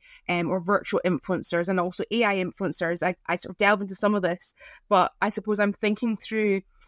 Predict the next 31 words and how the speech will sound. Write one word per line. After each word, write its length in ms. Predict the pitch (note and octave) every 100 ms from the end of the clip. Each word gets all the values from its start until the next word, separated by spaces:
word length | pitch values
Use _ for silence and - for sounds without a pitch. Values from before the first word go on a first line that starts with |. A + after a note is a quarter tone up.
| _ _ F#3+
um, 580 | F#3+ F#3 F#3 F3+ F3 - _ -
how 200 | - G#3+
I 60 | G3
speak 340 | - A#3+ A#3+
a 40 |
bit 220 | F#3 G#3 G3+
ab-, 80 | - -
about 320 | F#3+ F#3+ F3
both 140 | G3+
the 60 | G3
personification 1040 | - F#3+ - G#3 A3+ B3 - A#3 - C4 B3
of 180 | F#3
virtual 340 | F3+ G3 - G#3
influencers 760 | F#3+ F3+ G3 - F#3 F3+ F3 - - -
and 160 | G3 G3
maybe 460 | G#3 G3+ G3 F#3+ - - -
a, 200 | F#3+ F3
a 100 | F3
move 300 | F#3+ G#3 A3
away 420 | G#3 G3 G3+ G3 G3
from 240 | - G3+
how 380 | - G3 F#3+ F#3+
they 260 | D#3+ F#3 -
are 440 | F3+ F3+ F3+ F3 _ -
voiced 540 | F3 F3+ G3+ G3 - -
and 100 | F#3+
constructed 680 | F#3+ - G3+ - - F#3 - E3+
as 320 | F3 F3+ -
these 200 | F3+ F3
sort 140 |
of 40 | -